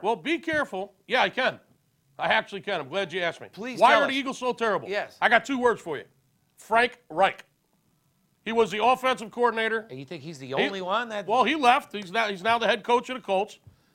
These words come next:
Speaker 1: And, uh,
Speaker 2: And the
Speaker 1: he,
Speaker 2: Colts are
Speaker 1: he ran that fucking offense last year. He was calling the fucking plays. Don't think it was Peterson. It was Frank Reich that was running that offense and
Speaker 2: Well, he's
Speaker 1: calling
Speaker 2: got the
Speaker 1: the
Speaker 2: Colts
Speaker 1: plays.
Speaker 2: over there running
Speaker 1: He was
Speaker 2: and
Speaker 1: calling the
Speaker 2: passing.
Speaker 1: I'm telling you, I got, you asked me what's wrong with the Eagles.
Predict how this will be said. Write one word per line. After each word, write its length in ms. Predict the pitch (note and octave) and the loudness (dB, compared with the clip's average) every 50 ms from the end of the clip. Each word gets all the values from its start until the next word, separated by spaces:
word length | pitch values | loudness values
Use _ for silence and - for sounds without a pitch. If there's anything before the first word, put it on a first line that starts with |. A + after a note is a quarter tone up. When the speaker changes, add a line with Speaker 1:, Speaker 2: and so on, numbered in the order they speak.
| _ - | _ -2
Speaker 1:
And, 240 | F3+ F#3+ G3 G3 | 2 2 2 2
uh, 200 | G3+ G3 G3 G3 F3+ | 2 2 2 0 0
Speaker 2:
And 80 | D3+ | 0
the 40 | G#3+ | 2
Speaker 1:
he, 60 | B3+ C#4 | 2 2
Speaker 2:
Colts 140 | C#4+ C#4+ G#3+ | 2 2 -2
are 260 | G#3+ F#3+ - A#3 A#3 - _ _ | -4 -4 -6 -8 -12 -16 _ _
Speaker 1:
he 220 | _ F#3+ C4+ D#4 D#4+ | _ -2 0 0 2
ran 340 | C#4+ B3+ C#4 D#4 D#4 D4+ D4 | 4 6 6 6 6 6 4
that 180 | C#4+ C#4 - | 2 0 0
fucking 320 | - - C4 C4+ C4+ C#4 B3+ | 0 2 0 2 2 2 2
offense 440 | A#3 A3+ G#3+ - A3+ G3+ F#3+ - | 2 2 2 2 0 -2 -2 -2
last 260 | F#3+ F#3+ F#3 F3+ - - | -2 -2 -2 -2 -2 -4
year. 160 | F3+ G3+ A3+ | -4 -2 -2
He 80 | F#3+ G#3 | -4 -4
was 140 | F#3+ - - | -8 -10 -4
calling 320 | - A#3 C4 C4+ C4+ C4+ | -2 0 0 2 0 -2
the 60 | C4 - | -4 -2
fucking 340 | - B3 B3 B3 B3 A#3+ - | -2 0 0 0 -2 -8 -8
plays. 360 | - F#3+ D#3+ D#3+ F3 F3+ - - _ _ _ _ | -6 -4 -4 -4 -4 -6 -8 -14 _ _ _ _
Don't 260 | - A3 C4+ D#4 - - | 4 4 4 4 2 -2
think 180 | C#4 C#4+ - | -6 -6 -6
it 80 | C#4 C#4 | -6 -10
was 120 | C#4 A3+ - | -10 -10 -6
Peterson. 520 | - C#4+ C4+ G3 E3+ - - D#3+ D#3+ E3 - _ _ _ - | -4 -2 -2 -2 -4 -6 -6 -6 -6 -6 -8 _ _ _ -6
It 60 | G3 | -6
was 140 | G3+ F#3+ - | -6 -6 -6
Frank 320 | - A3 B3+ C#4 D4 C#4+ | -2 2 4 4 4 4
Reich 260 | B3 B3 B3 B3 A#3+ A#3+ - _ _ - | 4 4 4 4 2 -2 -8 _ _ -4
that 120 | F#3 F#3+ | -4 -2
was 100 | F#3+ D#3 | -2 -2
running 240 | D3+ G3 A#3+ B3+ B3+ | 0 0 2 2 4
that 120 | B3+ B3 A#3+ | 2 4 4
offense 400 | A#3+ A#3+ A#3 - A#3+ A#3+ - - | 4 2 2 0 -2 -4 -4 -4
and 80 | G3 E3 | -8 -6
Speaker 2:
Well, 40 | F3+ | 0
he's 100 | G#3 A#3+ | 4 4
Speaker 1:
calling 140 | B3 B3+ B3 | 4 4 4
Speaker 2:
got 0 | |
the 60 | A#3+ | 0
Speaker 1:
the 60 | - | 2
Speaker 2:
Colts 160 | A3 B3+ D4 | 4 4 4
Speaker 1:
plays. 120 | A3 A3 C4 | 4 4 4
Speaker 2:
over 180 | B3+ B3 A#3+ | 2 2 2
there 140 | A#3+ A#3 A3+ | 0 -2 0
running 280 | A3 A#3 A#3 A#3+ B3 A#3 - _ _ _ _ _ | 0 0 0 -2 -2 -8 -14 _ _ _ _ _
Speaker 1:
He 180 | C#3 D3+ D#3 G3 | -10 -8 -8 -6
was 160 | F#3 F3+ E3+ | -6 -8 -10
Speaker 2:
and 60 | - - | -4 0
Speaker 1:
calling 220 | G#3+ B3 C4 C4 B3+ | 0 2 4 4 4
the 60 | A3 | 4
Speaker 2:
passing. 320 | A3 A3+ G#3+ D3 G#3+ A3 G3 _ _ | 4 2 0 -2 -8 -16 -18 _ _
Speaker 1:
I'm 160 | C3+ D3 D3+ C#3 | -6 -6 -6 -2
telling 300 | - G#3 G3 G3 G3 G3 | -2 0 0 0 -2 -2
you, 40 | C#3+ | -2
I 200 | E3 E3+ E3+ F3+ | -2 -2 -2 -2
got, 160 | G3 G3 - _ | -4 -6 -8 _
you 180 | A3 A#3 C4 | -10 0 2
asked 180 | C#4 D4 C#4+ - | 4 4 4 2
me 80 | C4+ C4+ | -2 0
what's 200 | B3+ C4 B3+ A#3+ | 0 0 2 2
wrong 140 | B3+ B3+ B3 | 0 0 0
with 60 | A#3+ | -2
the 40 | A3+ A3+ | -4 -6
Eagles. 300 | A#3+ B3 C4 A#3+ - | -6 -8 -8 -10 -12